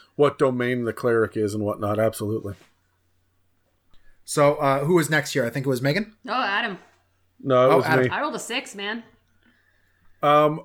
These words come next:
Speaker 1: he's gonna carry around a little Ziploc baggie full of crumbs.
Speaker 3: Nice.
Speaker 1: Because, because it used to be a piece of toast with Yinagu's, uh, visage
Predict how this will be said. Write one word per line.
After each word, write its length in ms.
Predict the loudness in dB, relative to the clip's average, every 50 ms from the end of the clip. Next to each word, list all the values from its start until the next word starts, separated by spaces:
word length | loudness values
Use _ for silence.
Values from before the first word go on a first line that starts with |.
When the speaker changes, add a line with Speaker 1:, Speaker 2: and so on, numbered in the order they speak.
| _ -4
Speaker 1:
he's 240 | 0 2 2 2 2
gonna 180 | 2 2 2
carry 260 | 2 4 4 6 6 6
around 240 | 4 4 4 4
a 40 | 2
little 260 | 2 2 2 2 2
Ziploc 460 | 0 0 -2 0 2 2 2 2 0 0
baggie 400 | 0 2 2 0 -2 -4 -8 -6
full 200 | -6 -4 -4 -4
of 100 | -4 -6 _ _
crumbs. 460 | -4 -2 0 0 0 -2 -4 -8 -10 _ _ _ _ _ _ _ _ _ -20 _ _ -10
Speaker 3:
Nice. 280 | -10 -8 -8 -8 -2
Speaker 1:
Because, 460 | -2 -2 0 2 2 2 2 0 -4 _ _ _ _ _ _ -8
because 340 | -8 -4 0 0 0 0 -2
it 160 | -6 -8 -6
used 300 | -2 0 0 0 0 0
to 80 | -2 0
be 360 | 2 4 4 6 4 4 2 2 2
a 260 | 4 4 4 4 2
piece 300 | -2 -4 -6 -6 -4 -6
of 120 | -8 -4
toast 440 | 0 2 2 2 2 0 -4 -10 -4
with 240 | 0 0 0 0 -2
Yinagu's, 800 | -2 0 0 2 2 0 0 0 0 0 0 -2 -2 -8 -12 -6 -2
uh, 260 | -2 0 0 0 -2 -4 -8 -18 -20 -20 -12 -4
visage 460 | -2 -2 0 0 -2 -4 -4 -6